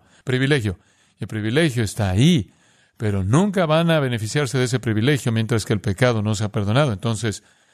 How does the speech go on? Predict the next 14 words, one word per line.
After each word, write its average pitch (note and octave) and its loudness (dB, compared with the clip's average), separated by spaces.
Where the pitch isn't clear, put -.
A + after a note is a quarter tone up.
ser B2 -2
un A#2 0
hijo A2+ 0
de G2+ 0
Abraham B2 2
les G#2 -2
da A#2+ 0
privilegio, A2 0
pero G#2+ 0
el G2+ 0
privilegio C3+ 0
que A2 -2
solo C#3+ 2
es - -4